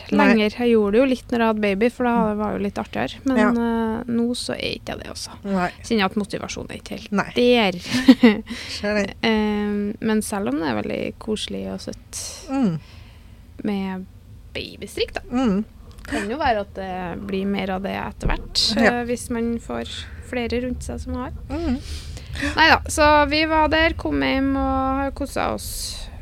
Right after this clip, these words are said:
Speaker 2: med en liten, liten tur. Det var godt å
Speaker 1: Mm.
Speaker 2: få ungene, få med meg ungene, da.
Speaker 1: Mm.
Speaker 2: Ja, nei, det var en veldig fin tur. Så
Speaker 1: Så
Speaker 2: det er
Speaker 1: bra.
Speaker 2: egentlig det største som har skjedd for min del.
Speaker 1: Mm.
Speaker 2: Mm. Så nå er det jo da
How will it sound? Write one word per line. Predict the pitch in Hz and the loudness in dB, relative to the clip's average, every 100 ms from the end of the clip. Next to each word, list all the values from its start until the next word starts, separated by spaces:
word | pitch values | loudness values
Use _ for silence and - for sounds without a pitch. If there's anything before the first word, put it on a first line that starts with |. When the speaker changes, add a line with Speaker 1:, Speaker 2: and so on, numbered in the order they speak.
| - - | -10 -6
Speaker 2:
med | 233 220 | -4 -2
en | 220 | -2
liten, | 220 - 202 196 - - - - - - | -4 -6 -8 -8 -10 -14 -14 -14 -12 -6
liten | 254 - 202 | -4 -4 -4
tur. | 202 202 | -2 -2
Det | |
var | 277 | -2
godt | 285 233 226 | -2 -2 -2
å | |
Speaker 1:
Mm. | 226 | 0
Speaker 2:
få | 240 220 | 0 0
ungene, | 214 - - - - - - | -2 -6 -8 -10 -16 -18 -14
få | - 247 | -8 -6
med | 208 | -6
meg | 214 214 | -8 -8
ungene, | 220 - - | -10 -12 -12
da. | - - - | -14 -14 -4
Speaker 1:
Mm. | 269 | 2
Speaker 2:
Ja, | 262 220 226 | 4 2 0
nei, | 285 285 | 0 2
det | 254 240 | 2 0
var | 233 | -2
en | 233 247 | -2 0
veldig | 330 349 | 2 2
fin | 359 339 | 2 0
tur. | 339 - - - | -2 -6 -10 -14
Så | - 285 311 - - | -8 -6 -6 -12 -16
Speaker 1:
Så | - | -6
Speaker 2:
det | - | 4
er | |
Speaker 1:
bra. | 277 | 6
Speaker 2:
egentlig | 285 269 254 | 6 4 2
det | 254 | 2
største | - 247 214 | 0 -4 -4
som | 220 233 | -2 -2
har | |
skjedd | 233 226 220 | -2 -6 -8
for | - | -4
min | 233 214 | -2 -2
del. | 233 - - 320 | -4 -8 -12 -6
Speaker 1:
Mm. | 339 226 285 | -2 -2 -2
Speaker 2:
Mm. | 359 269 233 - - - - - - - - - - - - - | -4 -4 -4 -8 -14 -18 -18 -16 -18 -18 -16 -18 -18 -18 -18 -16
Så | - - 240 247 247 - - - | -12 0 6 6 6 -2 -18 -6
nå | 247 247 254 277 294 | -2 0 0 0 0
er | - 269 | 0 2
det | 226 202 | 2 -2
jo | 214 | -4
da | 214 214 214 214 | -2 -2 0 -2